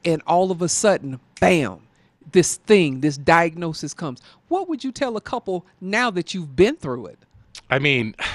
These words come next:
Speaker 2: <sighs> here's the thing. Uh, um, there's, there's a certain level of almost survivor's guilt here.
Speaker 1: Okay.
Speaker 2: Because while I was in Children's Hospital, which, um, a little plug for Children's Hospital, Colorado, one of the greatest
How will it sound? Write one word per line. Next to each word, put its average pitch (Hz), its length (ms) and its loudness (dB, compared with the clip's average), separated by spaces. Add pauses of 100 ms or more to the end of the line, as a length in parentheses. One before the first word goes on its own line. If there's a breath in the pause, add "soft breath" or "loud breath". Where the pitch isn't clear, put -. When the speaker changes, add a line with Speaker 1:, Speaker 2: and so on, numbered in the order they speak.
(120)
Speaker 2:
<sighs> - 300 -20
here's 190 240 2
the 160 100 2
thing. 147 260 2
Uh, 117 400 2
um, 123 140 -12
there's, 139 360 0
there's 131 220 0
a 135 140 2
certain 151 300 0
level 135 280 2
of 117 160 0
almost 131 300 -2
survivor's 123 560 -2
guilt 98 440 -4
here. 98 320 -2 (160)
Speaker 1:
Okay. 175 100 -16 (280 loud breath)
Speaker 2:
Because 131 340 2
while 123 260 4
I 160 140 2
was 165 200 -2
in 135 260 -2
Children's 151 420 -4
Hospital, 113 500 -4
which, - 560 -6
um, 110 480 -2
a 110 60 -14
little 120 220 -8
plug 120 300 -6
for 117 180 -8
Children's 113 320 -10
Hospital, 107 320 -8
Colorado, 107 680 -4
one 117 260 -8
of 104 160 -10
the 107 140 -4
greatest 135 760 -2